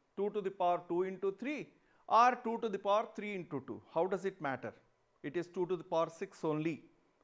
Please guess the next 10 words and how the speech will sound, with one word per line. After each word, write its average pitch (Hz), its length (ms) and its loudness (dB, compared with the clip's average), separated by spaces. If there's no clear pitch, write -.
So 185 140 4
we 175 160 2
say 208 240 0
that 160 340 0
it 143 140 -14
is 175 180 -10
commutative. 117 640 -8
Now 247 180 8
come 190 280 4
to 226 120 -2